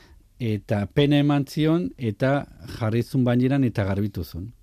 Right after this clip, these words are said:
Eta ka, orduan ja, akabo, orduan ja. Eta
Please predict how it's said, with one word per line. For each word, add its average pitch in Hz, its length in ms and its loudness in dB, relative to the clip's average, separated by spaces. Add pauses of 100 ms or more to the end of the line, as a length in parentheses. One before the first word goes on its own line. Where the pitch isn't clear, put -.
(680)
Eta 104 160 -4
ka, 117 160 2
orduan 123 220 4
ja, 135 120 4 (200)
akabo, 113 380 0 (100)
orduan 127 240 2
ja. 135 120 4 (1040)
Eta 120 160 2